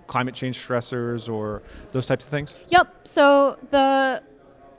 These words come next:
Speaker 2: the cool thing about the pit tags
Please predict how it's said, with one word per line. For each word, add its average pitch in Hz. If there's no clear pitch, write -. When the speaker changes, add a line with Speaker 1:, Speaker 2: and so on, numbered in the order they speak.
Speaker 2:
the 285
cool 415
thing 302
about 226
the 233
pit 247
tags 226